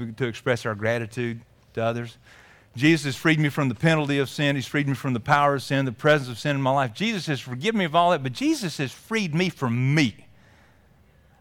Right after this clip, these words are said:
I know who I could be except for the grace of God. I know that I could be the one that people are visiting on Monday nights in prison.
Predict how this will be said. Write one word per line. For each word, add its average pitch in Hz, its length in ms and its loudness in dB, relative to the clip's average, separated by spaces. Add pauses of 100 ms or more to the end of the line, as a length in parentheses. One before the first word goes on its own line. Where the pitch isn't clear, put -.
I 277 200 2
know 226 400 8
who 220 340 2 (100)
I 190 160 6
could 123 300 -2
be 147 300 4
except 135 320 -2
for - 60 -4
the 131 60 -2
grace 117 320 0
of 101 120 -12
God. 95 280 0 (240)
I 208 140 6
know 262 160 10
that 185 140 6
I 220 100 8
could 226 180 0
be 214 120 4
the 196 80 2
one 190 180 6
that 175 120 0
people 196 260 4
are 175 40 6
visiting 160 680 2
on 151 240 4
Monday 143 260 6
nights 135 300 2
in 120 80 -2
prison. 117 380 2